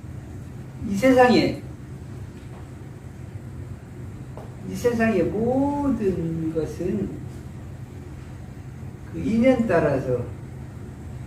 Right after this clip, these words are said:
그렇게 흐르고, 이 세상의 모든 것은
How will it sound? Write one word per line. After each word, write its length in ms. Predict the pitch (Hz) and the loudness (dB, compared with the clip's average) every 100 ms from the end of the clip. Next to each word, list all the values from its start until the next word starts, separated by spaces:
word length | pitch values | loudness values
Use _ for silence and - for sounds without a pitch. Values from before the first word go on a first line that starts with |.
| - - - - - - - | -12 -12 -12 -12 -12 -12 -6
그렇게 320 | 190 - - | -6 -2 0
흐르고, 580 | - 240 226 - 113 - - - - - - - - - - - - - - 196 | 2 2 2 2 0 -2 -8 -10 -12 -12 -10 -10 -12 -12 -12 -12 -12 -10 -6 -4
이 60 | |
세상의 500 | 190 226 220 214 180 | 2 4 6 6 6
모든 640 | 165 180 220 240 - 220 185 | 8 8 10 10 8 4 4
것은 480 | 175 220 240 240 | 4 4 0 0